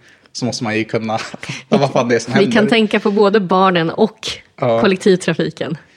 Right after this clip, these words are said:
Speaker 1: Ja, exakt. Ja. Ja, nej men, eh, rant over. Jag, det var det jag hade att säga om
Speaker 2: <laughs>
Speaker 1: spårväg, tror jag.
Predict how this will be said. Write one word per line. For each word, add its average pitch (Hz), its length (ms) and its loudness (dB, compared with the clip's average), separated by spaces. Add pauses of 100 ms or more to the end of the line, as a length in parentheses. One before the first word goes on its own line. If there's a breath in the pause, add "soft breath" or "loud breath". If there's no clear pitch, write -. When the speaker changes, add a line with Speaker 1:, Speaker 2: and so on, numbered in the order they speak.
(120)
Speaker 1:
Ja, 131 300 2
exakt. - 480 -10 (840 loud breath)
Ja. 101 200 -4 (1800 loud breath)
Ja, 120 300 0 (220 loud breath)
nej 160 280 0
men, 147 360 -2
eh, 123 1080 2
rant 135 320 2
over. 135 340 0
Jag, 131 440 4
det 135 60 -2
var 135 100 4
det 139 120 2
jag 135 100 2
hade 127 180 0
att 120 80 0
säga 117 240 4
om 120 280 0
Speaker 2:
<laughs> - 0 -
Speaker 1:
spårväg, 120 440 0
tror 113 140 0
jag. 123 120 0